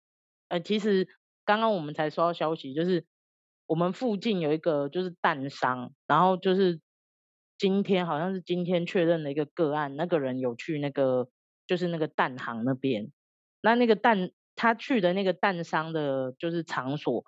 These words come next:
就是他都有在我们这附近送蛋，所以其实我们大家现在都非常害怕。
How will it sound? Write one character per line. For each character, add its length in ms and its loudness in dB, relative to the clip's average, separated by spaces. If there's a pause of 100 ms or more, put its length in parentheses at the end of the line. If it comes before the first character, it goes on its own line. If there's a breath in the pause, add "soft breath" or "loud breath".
(280 soft breath)
就 100 4
是 80 10
他 220 2
都 180 2
有 200 -2
在 180 4
我 100 0
们 160 -6
这 140 0
附 260 -6
近 240 0
送 300 0
蛋， 260 0 (440)
所 100 2
以 80 4
其 160 0
实 80 0
我 80 4
们 160 -4
大 120 0
家 140 2
现 140 -4
在 80 -4
都 160 -2
非 260 0
常 220 -6
害 220 -2
怕。 320 -8